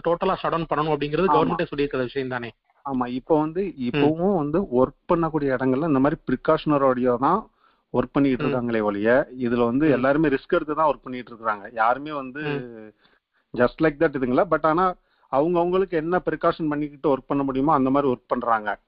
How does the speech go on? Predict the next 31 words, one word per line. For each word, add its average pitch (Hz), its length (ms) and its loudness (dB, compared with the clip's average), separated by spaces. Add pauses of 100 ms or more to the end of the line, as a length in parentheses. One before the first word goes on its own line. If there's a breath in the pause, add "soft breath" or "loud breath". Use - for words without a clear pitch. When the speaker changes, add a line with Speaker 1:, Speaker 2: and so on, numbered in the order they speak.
(380)
Speaker 2:
நாங்க 139 300 4
வந்து 160 160 2
என்ன 156 180 0
பண்ணிருக்கிறோம்னா, 143 500 0
Speaker 1:
ம். 165 40 2
Speaker 2:
ஒரு 147 160 2
வெஹிக்கிள்ல 151 480 0
வந்து, 135 580 0 (460 soft breath)
அ, 123 100 2
அஞ்சு 135 300 2
பேர் 156 160 2
போகக்கூடிய 135 540 0
இடத்துல 120 180 -4
வந்து 123 240 0
நாங்க 127 240 2
வந்து 117 240 -2 (840 soft breath)
ஒருத்தர் 143 380 4
ரெண்டு 131 240 2
பேர் 139 180 2
சொல்லிட்டு 131 420 -4
தனித்தனியா 143 380 2
வெஹிக்கிள் 131 280 0
வச்சு 127 280 0
சைட்ல 123 360 0
இறக்கி 120 220 -4
விடுற 117 140 -2
மாதிரி 120 240 -2
டிரைவர்ஸ் 123 320 2
வச்சு 120 240 -12
பண்ணிட்டு 113 340 -12
இருக்கிறோம் 104 280 -10